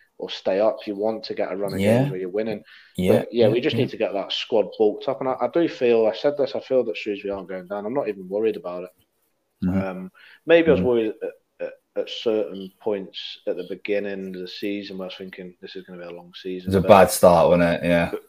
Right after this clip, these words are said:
Speaker 1: but you, you're near enough the halfway point pretty much now, and it's coming into Christmas. And like you say, you, you always look at a table at Christmas time as well, don't you, Rob? And it's like, um,
Speaker 2: It
Speaker 1: yeah.
Speaker 2: took, it's took shape then after twenty odd
Speaker 1: Uh,
Speaker 2: games. Do you know what I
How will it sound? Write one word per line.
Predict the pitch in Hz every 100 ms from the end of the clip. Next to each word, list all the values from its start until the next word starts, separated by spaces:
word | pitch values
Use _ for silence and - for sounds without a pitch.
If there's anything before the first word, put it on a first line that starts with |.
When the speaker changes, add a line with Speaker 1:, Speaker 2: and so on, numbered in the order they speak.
| -
Speaker 1:
but | 101 - 92
you, | 107 107 113 -
you're | 110
near | 117 120
enough | - 101
the |
halfway | 101 92 101 95
point | - 101 95 85
pretty | 98 87
much | 95 - -
now, | 185 -
and | 92 92 _ _ _ _
it's | - -
coming | 123 107
into | 95
Christmas. | - 107 - 101 104
And | 107
like | 87
you |
say, | - 113 107
you, | 107 104 110
you | 123
always | 131 117
look | 120 -
at | 107
a |
table | - 117 107 98
at | 92
Christmas | - 101 - -
time | 101 92 92 92
as | 87
well, | 98 98
don't | 101
you, | 95
Rob? | 95 92
And | 92 87
it's | -
like, | 90 87 - _ _ _ _ _ -
um, | 87 87 87 87 87 90 _ _ _
Speaker 2:
It | 104 -
Speaker 1:
yeah. | -
Speaker 2:
took, | 123 -
it's | 113 -
took | - 127
shape | - 127 104 -
then | 95 90 90
after | 98 90 95
twenty | 104 95 92
odd | 104
Speaker 1:
Uh, |
Speaker 2:
games. | 95 87 90
Do | -
you |
know | 98
what |
I | 92